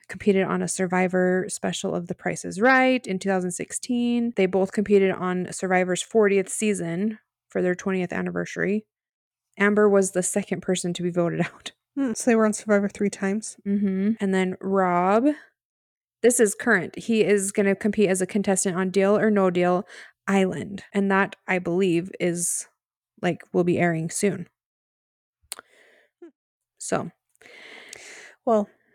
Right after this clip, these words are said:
Speaker 2: it seems like they have a strong relationship. <laughs> They s-, are still together and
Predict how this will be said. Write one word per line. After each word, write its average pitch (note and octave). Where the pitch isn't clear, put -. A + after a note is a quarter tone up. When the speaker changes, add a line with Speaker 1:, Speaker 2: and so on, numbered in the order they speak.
Speaker 2:
it -
seems A#3
like G#3
they A#3+
have A#3+
a B3+
strong F4
relationship. A#3+
<laughs> -
They G3
s-, -
are G#3+
still G3+
together G#3
and F#3+